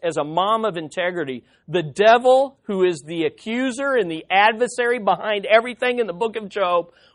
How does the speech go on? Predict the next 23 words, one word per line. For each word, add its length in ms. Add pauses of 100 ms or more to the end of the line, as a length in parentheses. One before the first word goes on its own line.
whispers 880
in 240
your 420
ears 520
too 380 (1300)
false 300
accusations. 1000 (1700)
False 300
accusations. 880
"You're 140
doing 260
this 180
all 160
because 300
you're 100
selfish. 680 (520)
You're 140
doing 400
this, 380 (420)
and 100
you're 140
just 300
a 80